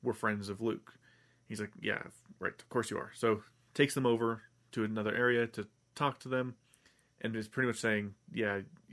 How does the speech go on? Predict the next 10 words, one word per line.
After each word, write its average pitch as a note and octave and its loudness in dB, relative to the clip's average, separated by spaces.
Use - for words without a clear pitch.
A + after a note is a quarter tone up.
it's - -20
not, G2+ -4
it - -10
doesn't G#2 -6
matter. - -12
<laughs> - -14
I'm C3+ -2
not B2 2
helping A2 -2
you." G#2+ 0